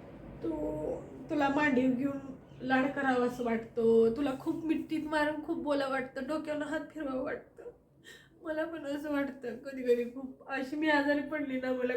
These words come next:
खूप वाईट वाटतं खूप. आता पण खूप रडलेली मी, काय करू, रडायचं नाही म्हणते.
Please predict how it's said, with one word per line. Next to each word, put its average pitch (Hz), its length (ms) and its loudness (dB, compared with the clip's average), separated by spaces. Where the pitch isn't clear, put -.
खूप 269 260 -4
वाईट 233 260 -2
वाटतं - 400 -12
खूप. 285 140 -6
आता 277 240 0
पण 294 260 -4
खूप 302 240 -4
रडलेली 254 640 -2
मी, 302 160 -12
काय 240 180 4
करू, 233 340 2
रडायचं 247 380 4
नाही 233 140 2
म्हणते. 233 600 -2